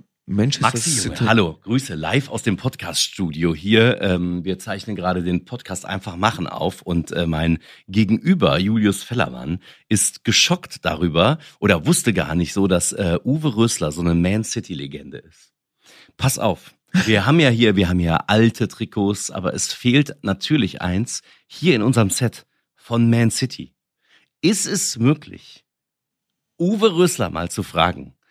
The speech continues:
Speaker 2: ob der zumindest auf Leihbasis uns mal für eine Folge ein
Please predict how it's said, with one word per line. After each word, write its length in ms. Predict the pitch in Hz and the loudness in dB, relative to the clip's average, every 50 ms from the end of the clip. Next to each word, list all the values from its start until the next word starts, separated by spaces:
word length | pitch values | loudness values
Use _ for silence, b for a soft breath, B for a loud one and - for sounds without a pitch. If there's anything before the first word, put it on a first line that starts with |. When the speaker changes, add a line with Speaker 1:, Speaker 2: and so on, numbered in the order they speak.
| b b b | b b b
Speaker 2:
ob 200 | b - - - | b -6 -4 0
der 140 | - 139 123 | 0 0 0
zumindest 540 | - - 139 156 190 220 208 151 - - - | 0 0 2 2 2 2 2 -2 -2 0 0
auf 220 | 135 123 - - | 0 0 0 0
Leihbasis 1000 | 117 113 131 180 233 262 202 - 85 82 80 - - - - - - - - - - | 0 2 2 4 2 2 0 0 -2 -2 -4 -4 -6 -8 -10 -10 -12 -14 -10 -4 0
uns 200 | 127 131 - - | 2 2 2 4
mal 140 | 139 139 131 | 2 2 2
für 260 | - - 135 - - | 2 0 -2 -2 0
eine 320 | - 135 160 185 208 202 165 | 0 0 2 2 2 2 0
Folge 420 | - - 147 139 147 139 107 107 | 0 0 0 2 2 2 2 2
ein 260 | 107 110 107 110 - | 2 2 2 2 0